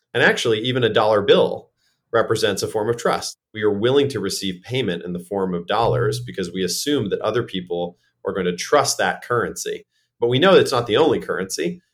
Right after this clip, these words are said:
After all, we're New Yorkers, so we understand that currencies are fungible. You can trade one currency for another. So trust is definitely a currency.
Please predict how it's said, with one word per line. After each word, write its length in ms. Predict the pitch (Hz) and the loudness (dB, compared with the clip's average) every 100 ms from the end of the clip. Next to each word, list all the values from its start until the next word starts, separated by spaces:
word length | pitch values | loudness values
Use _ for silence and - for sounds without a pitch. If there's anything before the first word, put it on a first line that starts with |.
| - | -4
After 320 | 127 131 160 | -2 0 2
all, 120 | 127 | 4
we're 140 | 104 120 | 2 0
New 100 | 131 | 2
Yorkers, 440 | 151 151 80 - | 4 4 0 -8
so 60 | 101 | -2
we 100 | 113 | -2
understand 420 | 110 107 110 107 | -2 -2 -2 0
that 260 | 101 - _ | 0 -2 _
currencies 500 | - 123 117 120 117 | -2 0 0 -2 0
are 80 | 113 | 0
fungible. 500 | 143 127 101 - - | 0 0 -2 -4 -8
You 100 | 82 | -10
can 140 | 98 90 | -10 -8
trade 480 | - 101 98 101 - _ | 0 2 2 0 -4 _
one 260 | - 110 123 | -2 -2 0
currency 500 | 127 127 123 131 127 | 0 0 -2 -4 -4
for 200 | 127 127 | -2 0
another. 340 | 135 101 - _ _ _ _ _ | 2 0 -4 _ _ _ _ _
So 140 | - 127 | -4 0
trust 380 | 156 170 180 | 4 4 4
is 80 | 127 | 0
definitely 440 | 123 113 113 104 92 | 2 2 0 -2 -2
a 80 | |
currency. 480 | 90 85 73 - - | 0 -2 -4 -10 -14